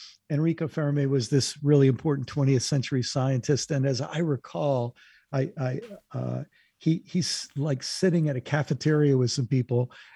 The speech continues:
and one day, and he just says, "If the universe has been around as long as it seems to have been around, then there ought to be a lot of other species that would have evolved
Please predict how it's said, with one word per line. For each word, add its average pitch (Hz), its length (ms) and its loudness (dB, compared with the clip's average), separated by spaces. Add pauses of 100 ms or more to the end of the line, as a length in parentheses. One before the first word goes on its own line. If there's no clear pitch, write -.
(120)
and 151 240 4 (120)
one 139 220 2
day, 135 200 4
and 131 80 4
he 135 80 2
just 139 240 -2
says, 143 320 2 (880)
"If 170 200 -2
the 156 60 -6
universe 208 540 0
has 131 140 0
been 156 180 2
around 139 500 2 (100)
as 120 200 -2
long 139 460 0
as 117 200 -2
it 120 160 -2 (120)
seems 160 460 2
to 135 100 -4
have 107 100 -6
been 117 160 -4
around, 113 600 -4
then 143 180 4
there 160 180 2
ought 175 160 0
to 220 60 0
be 175 160 2
a 151 80 4
lot 151 280 0
of 143 120 2
other 135 240 4
species 131 640 0
that - 200 -4
would 135 160 2
have 120 160 0
evolved 123 600 -2